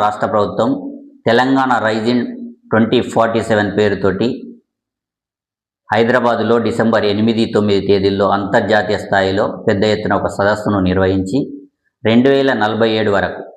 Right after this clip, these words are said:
సాధించాల్సినటువంటి లక్ష్యాలను, సమ్మిళిత అభివృద్ధిలో భాగంగా సాధించాల్సినటువంటి లక్ష్యాలను నిర్దేశించుకొని ముందుకు పోవడం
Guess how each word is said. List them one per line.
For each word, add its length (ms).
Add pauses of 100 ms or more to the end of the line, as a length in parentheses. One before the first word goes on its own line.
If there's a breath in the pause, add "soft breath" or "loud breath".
(160)
సాధించాల్సినటువంటి 1080 (120)
లక్ష్యాలను, 580 (240)
సమ్మిళిత 460 (160)
అభివృద్ధిలో 500 (140)
భాగంగా 380 (480 loud breath)
సాధించాల్సినటువంటి 1040 (100)
లక్ష్యాలను 500 (100)
నిర్దేశించుకొని 800 (720 soft breath)
ముందుకు 380
పోవడం 260